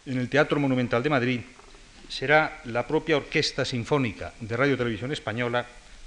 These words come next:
a las órdenes de Enrique García Asensio, la que iniciará los tres conciertos sinfónicos que se integran también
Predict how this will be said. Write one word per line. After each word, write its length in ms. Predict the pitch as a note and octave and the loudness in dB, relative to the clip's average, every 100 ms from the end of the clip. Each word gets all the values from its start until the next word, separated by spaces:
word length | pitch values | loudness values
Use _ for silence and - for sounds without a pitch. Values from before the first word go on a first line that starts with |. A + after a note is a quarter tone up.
| - - - | -18 -18 -8
a 120 | - | -2
las 180 | B2 B2 | 0 2
órdenes 380 | D#3+ D3+ C#3+ A2 | 2 2 0 -2
de 60 | A#2 | -4
Enrique 260 | C#3 C3 | -4 -4
García 300 | A2 G2 D3+ | -4 -2 -2
Asensio, 500 | - C#3 A#2 A#2+ A2 - - - - - - - - | 0 0 0 -2 -4 -8 -20 -20 -20 -20 -20 -20 -4
la 180 | B2+ | -2
que 120 | A#2+ C3 | 0 0
iniciará 720 | B2+ A2+ A#2+ C#3 D#3+ - - | -2 -2 2 6 4 2 -10
los 300 | B2+ A2+ - | -6 -6 -4
tres 200 | D#3+ D#3 | -4 -4
conciertos 600 | - A#2 - C#3 C3 D3+ | -4 -6 -2 -4 -2 -4
sinfónicos 760 | A#2+ G2+ C#3+ B2+ A#2 A#2+ A2+ - - - | -4 -2 0 0 -2 -4 -4 -10 -16 -14
que 140 | A2+ | -10
se 140 | G2+ A2+ | -8 -8
integran 640 | G#2 C#3 C3 C3 B2+ A#2+ - | -6 -2 -2 0 -2 -6 -8
también 560 | G#2+ G2 G2+ A#2+ A2+ | -6 -4 -4 -4 -4